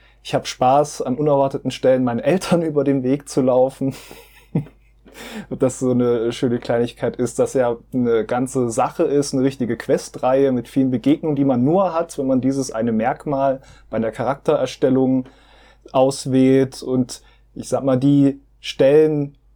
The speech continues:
die mir dann gefallen haben, die mir Spaß gemacht haben, die haben mich dann auch, äh, durchaus wieder hinweggetröstet an anderer Stelle über, äh, Punkte, wo ich wieder über Sachen gestolpert bin und gesagt hab, ach, wenn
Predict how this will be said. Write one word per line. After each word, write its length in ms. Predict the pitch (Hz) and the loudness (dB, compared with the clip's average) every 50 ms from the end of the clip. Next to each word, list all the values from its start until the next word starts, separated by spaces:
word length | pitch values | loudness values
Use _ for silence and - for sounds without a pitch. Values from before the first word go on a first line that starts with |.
| _ - | _ -2
die 100 | - 147 | 0 2
mir 120 | 147 160 151 | 2 2 2
dann 160 | 147 143 139 | 2 2 0
gefallen 380 | 139 139 - 139 131 131 131 131 | 0 0 0 0 2 2 0 0
haben, 180 | 131 127 123 | 0 0 2
die 100 | 117 139 | 2 2
mir 120 | 143 139 127 | 2 2 0
Spaß 400 | - - - 117 120 123 - - | 0 -2 0 0 0 -2 -4 -4
gemacht 380 | 131 123 123 120 - - - | -4 -2 -2 -2 -4 -6 -2
haben, 320 | 127 131 151 - 127 131 123 | 0 2 2 2 2 2 2
die 140 | 127 120 | 0 0
haben 260 | 110 113 123 123 131 127 | 0 0 0 2 2 0
mich 200 | 123 123 - - | 0 -2 -2 -4
dann 160 | 123 120 117 | -4 -4 -2
auch, 380 | - 113 117 120 117 - - - | 0 0 0 0 0 -2 -8 -10
äh, 200 | - 113 113 107 - | -8 -8 -8 -6 -2
durchaus 540 | - 135 135 131 - - 117 117 113 - - | 0 0 0 0 -2 -2 -2 -2 -2 -4 -4
wieder 480 | 117 113 107 117 113 110 107 104 - - _ _ - | -4 -2 0 2 2 2 2 0 -4 -10 _ _ -8
hinweggetröstet 840 | 120 113 107 120 123 - - 110 - - - 117 110 104 - 117 110 | -6 -4 -2 -2 -4 -4 -6 -8 -6 -4 -4 -4 -2 -2 -2 -4 -4
an 80 | 107 98 | -4 -4
anderer 300 | - 107 113 104 110 113 | -4 -6 -6 -4 -4 -6
Stelle 380 | - - - 113 104 113 113 | -4 -4 -4 -2 0 0 -2
über, 560 | 110 - 131 120 120 120 117 120 117 113 - - | -2 -2 -2 0 0 0 0 0 -2 -4 -6 -10
äh, 380 | 123 123 120 117 123 131 143 143 - _ _ _ _ - | -12 -16 -16 -16 -18 -18 -20 -20 -20 _ _ _ _ -2
Punkte, 380 | 175 165 165 156 - 151 139 | -2 -2 0 0 0 0 2
wo 120 | 131 135 135 | 2 0 0
ich 260 | 131 - - - - _ - | -2 -4 -10 -20 -16 _ -2
wieder 160 | 139 131 131 | 0 2 2
über 140 | 120 131 123 | 2 2 0
Sachen 300 | - 135 120 - 160 139 | 0 -2 -2 -2 -2 -2
gestolpert 540 | 131 131 - - 127 123 123 - 120 - - | -2 -2 0 0 0 0 0 0 -4 -2 0
bin 200 | 127 127 127 127 | 0 0 2 2
und 100 | 123 120 | 0 0
gesagt 220 | 113 127 120 - | -2 -4 -4 -6
hab, 100 | 120 - | -8 -8
ach, 300 | 120 123 131 135 - - | -4 -4 -2 -4 -4 -6
wenn 280 | 127 123 120 110 - | -6 -6 -6 -6 -8